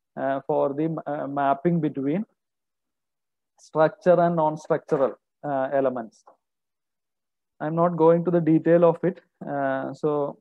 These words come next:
mm, okay, now for a performance-based earthquake engineering, uh, to make it possible, uh, we need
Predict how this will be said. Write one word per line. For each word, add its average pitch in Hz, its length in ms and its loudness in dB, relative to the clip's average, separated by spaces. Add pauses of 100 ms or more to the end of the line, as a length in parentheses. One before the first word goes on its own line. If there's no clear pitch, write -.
mm, 135 480 -12 (800)
okay, 139 340 -2
now 185 460 2
for 190 400 0
a 180 100 0
performance-based 180 1120 -2
earthquake 165 520 -2 (120)
engineering, 143 720 -2 (180)
uh, 139 200 -4
to 156 140 -6
make 147 300 -8
it 160 180 -6
possible, 131 480 -2 (520)
uh, 143 200 -4
we 160 160 -2
need 175 220 -4